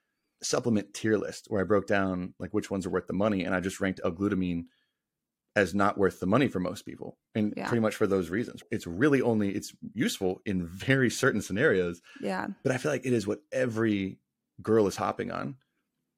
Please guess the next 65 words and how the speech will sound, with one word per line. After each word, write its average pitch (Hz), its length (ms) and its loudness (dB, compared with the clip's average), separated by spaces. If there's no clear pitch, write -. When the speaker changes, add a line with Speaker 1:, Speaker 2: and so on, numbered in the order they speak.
Speaker 1:
now 104 120 6
Speaker 2:
Yeah. 101 200 8
Speaker 1:
or 92 100 6
anyone 120 300 6
who 110 140 0
worries 104 260 6
about 92 300 -2
bloating, 92 480 0
which - 240 -2
a 196 40 4
lot 240 160 4
of 175 60 6
the 135 60 -2
time, 135 260 0
I 156 100 -2
wish 208 200 -2
I 139 60 -2
had 120 140 -2
a 104 40 -2
freaking 98 320 -4
visual 107 480 -4
for 135 100 -2
this, 131 280 -4
of, 120 180 6
uh, 131 140 -2
my 113 100 -6
friend, 117 320 0
she's 98 200 -2
a 92 80 0
dietitian, 98 720 0
Caroline, 98 420 -2
did 107 200 0
this 98 200 0
where 98 120 0
she 104 180 -4
had 104 180 -2
a, 98 40 0
a, 95 120 2
like, 101 120 -2
a 95 60 -4
grocery 95 400 0
bag 120 320 -2
that 113 120 4
was 110 100 0
just, 113 160 -2
like, 98 160 4
standing 117 420 -2
up - 240 -4
straight, - 240 -4
right? 95 140 0
Like, 87 100 -6
when 104 80 -2
you 98 80 -2
hold 110 140 4
a 98 60 2
grocery 101 440 -2
bag 90 160 -4
with 87 120 -8
nothing 90 280 -6
in 87 80 -6
it, 95 80 -12
there's 90 140 -6
nothing 90 260 -6
in 85 120 -6
it. 87 100 -10